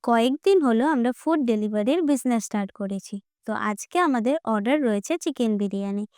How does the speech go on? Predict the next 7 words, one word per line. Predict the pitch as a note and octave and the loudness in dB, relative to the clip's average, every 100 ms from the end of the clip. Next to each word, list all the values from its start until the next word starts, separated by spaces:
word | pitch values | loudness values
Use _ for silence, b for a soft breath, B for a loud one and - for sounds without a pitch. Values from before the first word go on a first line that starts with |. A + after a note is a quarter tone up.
| b - | b -4
এই | A#3 | -4
চিকেন | - A3+ C4+ E4 F4+ | -2 -4 0 2 2
বিরিয়ানি | D#4 C#4 C4 C4 | 2 2 2 2
আমরা | C4 C4 | 2 0
কিভাবে | - A#3+ A#3 A3+ A#3 | 0 0 2 2 2
বানাবো | G#3 G3+ A#3+ E4 A#3+ D#4+ b b | 2 2 4 4 2 0 b b
সেটাই | - A#3+ B3 A#3+ | -2 0 2 2